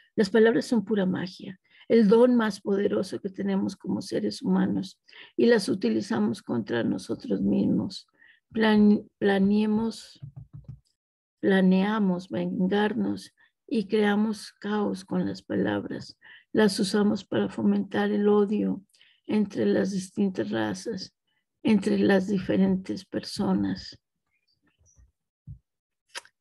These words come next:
entre las familias, entre las naciones.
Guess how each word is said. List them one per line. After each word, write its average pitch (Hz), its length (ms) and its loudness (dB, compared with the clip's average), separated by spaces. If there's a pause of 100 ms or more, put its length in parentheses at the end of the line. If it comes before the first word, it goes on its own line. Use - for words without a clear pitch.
(160)
entre 214 300 4
las 202 240 4
familias, 190 600 4
entre 185 280 -2
las 180 220 -2
naciones. - 720 -4